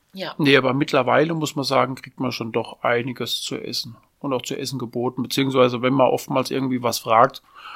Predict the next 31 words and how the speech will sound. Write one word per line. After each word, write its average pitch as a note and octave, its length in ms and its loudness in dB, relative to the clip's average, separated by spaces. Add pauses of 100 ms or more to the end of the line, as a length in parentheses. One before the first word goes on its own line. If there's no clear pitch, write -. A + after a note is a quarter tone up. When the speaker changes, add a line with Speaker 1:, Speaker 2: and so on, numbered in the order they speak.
(260)
Speaker 2:
hol B2+ 160 -4
ich - 120 -4
das C3 120 -6
persönlich C3 500 4
meistens A#2+ 460 2
nicht, C3 160 -8
mache B2 220 -2
ich - 100 -10
möchte B2 260 -6
eigentlich B2+ 240 -4
keinen B2 240 2
damit B2 220 -2
irgendwelche A#2+ 360 -4
Umstände B2+ 460 -6
bereiten, A#2 520 -2
ne? B2 160 -8
Das B2+ 160 -10
ist - 320 -8
meine C3+ 360 6
Entscheidung C#3+ 580 6
und C#3 120 -4
wenn's C3 200 -2
was A#2+ 140 -6
gibt, - 240 -2
ist - 140 -10
gut F#3 240 -2
und D3 160 -8
wenn's C3+ 200 -8
eben B2+ 120 -8
nichts C3 240 -10
gibt, - 240 -18